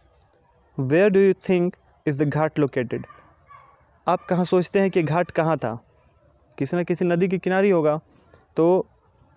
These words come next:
the घाट is located on the bank of river, यहाँ पे द है, इसको यहाँ पे एच आई ई जो है, जो एच आई ई है, इसको आप द कर दीजिएगा। The घाट is located on the bank of the river।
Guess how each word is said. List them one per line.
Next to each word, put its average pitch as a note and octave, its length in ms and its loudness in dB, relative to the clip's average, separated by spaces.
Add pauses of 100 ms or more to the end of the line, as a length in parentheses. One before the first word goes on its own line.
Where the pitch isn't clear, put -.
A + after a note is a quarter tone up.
(600)
the C3+ 120 0
घाट D#3 400 0
is F3+ 140 2
located D#3+ 380 0
on E3 140 0
the D#3+ 160 0
bank D3 260 0
of D3 180 -4
river, B2 240 0
यहाँ C#3+ 160 -2
पे D3+ 120 -4
द C3+ 140 0
है, C#3 360 2
इसको D#3 440 -2 (260)
यहाँ C#3 120 -6
पे - 100 -6
एच D#3+ 240 0
आई D3+ 140 0
ई D#3+ 180 0
जो D3+ 140 -2
है, C#3+ 220 -2 (1120)
जो B2+ 100 -2
एच D3+ 220 -2
आई D3 160 0
ई D#3 120 2
है, C#3 140 -2 (120)
इसको - 300 -6
आप D3 140 0 (240)
द C#3 360 0 (180)
कर C#3 140 0
दीजिएगा। C3 440 -2 (960)
The C#3 120 0
घाट D3+ 260 0
is D#3+ 80 0
located D3 400 -2
on - 0 -
the D3+ 180 0
bank C#3 260 -2
of G3+ 160 0 (580)
the D#3 120 2
river। B2 360 2